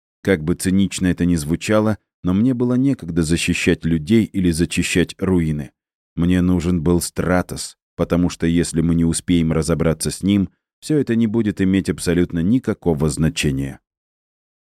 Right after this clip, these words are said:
Перемахнув через остатки ближайшей постройки гиперпрыжком, я неожиданно увидел внизу послушника, как раз собиравшегося призвать из темного портала очередную волну тварей. На ловца и зверь бежит.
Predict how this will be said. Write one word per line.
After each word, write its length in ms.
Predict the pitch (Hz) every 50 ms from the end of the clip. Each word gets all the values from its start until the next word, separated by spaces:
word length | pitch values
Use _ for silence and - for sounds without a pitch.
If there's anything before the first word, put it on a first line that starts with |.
| _ -
Перемахнув 500 | 98 101 107 110 110 - - 135 120 98
через 240 | - 120 110 104 104
остатки 440 | 110 95 - 120 113 - - - 98
ближайшей 440 | 95 101 95 107 110 101 - 101
постройки 540 | 92 - 95 92 - - 110 110 107 - 101
гиперпрыжком, 920 | 87 87 104 - 101 87 - - 95 95 - - - - 120 120 120 110 - _ _ _ _
я 140 | - 87 95
неожиданно 560 | 98 98 101 98 90 107 110 104 104 107 107
увидел 420 | - - 104 92 101 104 98 101 98
внизу 320 | 90 101 101 95 92 104
послушника, 680 | - - 101 - - 107 120 123 - - 113 101 - 107
как 180 | - 101 - -
раз 200 | 113 113 110 -
собиравшегося 720 | - 104 95 107 107 107 101 - - 104 98 98 - 104 87
призвать 480 | - - 101 92 87 85 101 98 -
из 140 | 98 90 -
темного 400 | - 107 101 101 98 95 90 92
портала 500 | - 98 95 95 - - 104 104 104 101
очередную 600 | 98 - - 101 92 92 87 98 101 101 101 95
волну 340 | 85 98 95 98 98 98 92
тварей. 560 | - - 92 101 95 87 78 76 67 62 - _ _ _ _ _ _ - 87
На 100 | 87 85
ловца 460 | 78 80 82 78 - - - 82 78
и 80 | 80 92
зверь 340 | 98 101 92 87 80 78 69
бежит. 480 | 65 82 73 69 76 69 - - -